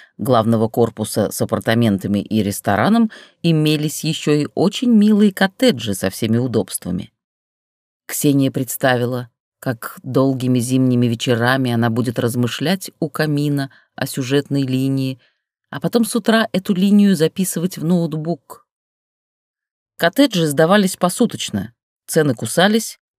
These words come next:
но по знакомству и за оптовую покупку, а Ксения планировала снять коттедж на всю зиму, ведь детективы за три дня не пишутся, она рассчитывала получить серьезную скидку. Как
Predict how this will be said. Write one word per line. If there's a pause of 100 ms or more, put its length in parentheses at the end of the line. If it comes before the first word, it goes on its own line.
но
по
знакомству
и
за
оптовую
покупку, (480)
а
Ксения
планировала
снять
коттедж
на
всю
зиму, (640)
ведь
детективы
за
три
дня
не
пишутся, (760)
она
рассчитывала
получить
серьезную
скидку. (880)
Как